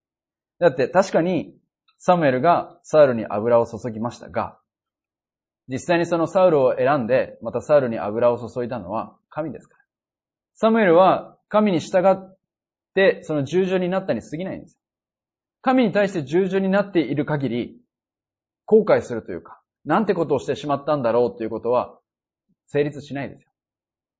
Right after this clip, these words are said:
自分がやるべきことっていうか、は、その神に従順になることだから。サムエルは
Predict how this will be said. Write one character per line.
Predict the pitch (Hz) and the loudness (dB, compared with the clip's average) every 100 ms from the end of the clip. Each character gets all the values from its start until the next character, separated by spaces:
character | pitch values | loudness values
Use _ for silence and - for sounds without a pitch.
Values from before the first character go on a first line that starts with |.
| - | -10
自 | 131 | -2
分 | 160 185 | 0 2
が | 214 208 - _ _ _ _ _ _ _ _ _ _ _ _ _ _ _ _ _ | 2 2 -4 _ _ _ _ _ _ _ _ _ _ _ _ _ _ _ _ _
や | 123 135 | 0 2
る | 151 | 2
べ | |
き | 147 | -2
こ | 127 | -6
と | 113 | -8
っ | - | -8
て | 104 | -10
い | |
う | 92 | -12
か、 | - - _ _ _ _ _ - | -14 -18 _ _ _ _ _ 0
は、 | 185 - - _ _ _ - | 0 0 -10 _ _ _ -12
そ | |
の | 135 | -6
神 | 202 214 185 | -2 -2 -2
に | 202 147 - - | -4 -6 -10 -18
従 | 113 123 | -10 -8
順 | 143 | -6
に | 131 | -4
な | 135 | -4
る | - | -6
こ | 120 | -8
と | |
だ | 78 | -12
か | 82 | -12
ら。 | - _ _ _ _ _ _ | -20 _ _ _ _ _ _
サ | - 233 | -2 2
ム | 220 | 4
エ | |
ル | 165 | 8
は | 165 165 - - | 8 6 2 -12